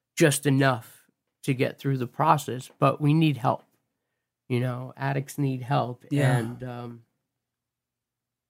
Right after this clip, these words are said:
Speaker 1: I was just very fortunate to have gotten a lot of it. Do you wanna re-ask the second part of that question? I'm just getting, I'll be honest with you, I don't normally talk about these things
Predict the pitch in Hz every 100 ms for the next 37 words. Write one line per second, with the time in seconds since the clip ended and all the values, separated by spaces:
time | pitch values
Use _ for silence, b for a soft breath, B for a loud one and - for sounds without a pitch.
0 | - 139 131 127 - - - 151 131 147
1 | 143 131 - 127 120 123 120 117 113 120
2 | 113 120 117 113 120 117 117 117 _ _
3 | _ _ _ _ _ _ - 185 202 208
4 | 208 185 160 156 180 - 160 170 - 175
5 | 151 160 147 160 170 160 160 143 160 147
6 | - 190 202 220 - 185 175 170 156 -
7 | - _ _ _ _ _ _ _ - 190
8 | 196 214 220 - 156 - 185 196 233 196
9 | 180 185 196 190 180 175 165 156 - _
10 | _ _ _ _ _ - 185 185 160 147
11 | 143 151 139 - 156 139 135